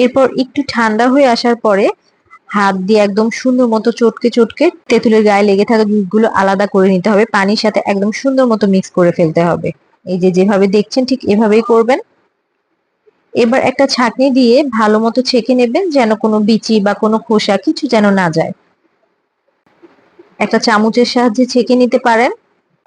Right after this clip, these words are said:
গরম পানি দেওয়ার পরে তেঁতুলের যে জুসগুলো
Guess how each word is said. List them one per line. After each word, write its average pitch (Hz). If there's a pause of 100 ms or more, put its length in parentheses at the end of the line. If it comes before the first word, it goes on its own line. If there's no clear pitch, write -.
(680)
গরম 240
পানি 269 (100)
দেওয়ার 226
পরে 247 (100)
তেঁতুলের 233
যে 240 (120)
জুসগুলো 240